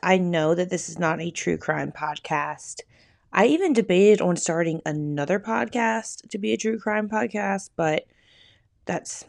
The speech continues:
probably not gonna happen. So I have decided to do this as a bonus episode for now, but it does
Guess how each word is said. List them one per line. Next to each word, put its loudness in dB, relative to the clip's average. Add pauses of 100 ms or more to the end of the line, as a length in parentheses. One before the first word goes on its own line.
probably -2
not -2
gonna -2
happen. 4
So 4 (640)
I 4
have -6
decided -2
to -8
do -4
this -2
as -6
a -8 (120)
bonus 2
episode -2 (240)
for 0
now, 0 (680)
but 4
it -4
does 2